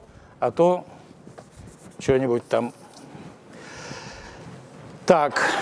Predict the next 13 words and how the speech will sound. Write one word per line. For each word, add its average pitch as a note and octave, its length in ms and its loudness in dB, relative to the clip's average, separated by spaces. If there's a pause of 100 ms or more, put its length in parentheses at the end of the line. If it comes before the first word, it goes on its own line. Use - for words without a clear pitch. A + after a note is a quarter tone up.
(2250)
Ну F#3 180 8
вот, C#3 380 6
про D#3+ 200 6
индиго. A2 540 6 (280)
Теперь G#3+ 320 6
электрофильное F#3 680 4
замещение. D3+ 680 4 (1500)
Реакция F3 460 4
электрофильного D3+ 680 4
замещения C3+ 580 2
в B2+ 120 4
индоле. A2 480 4 (1900)
Поскольку C#3 640 6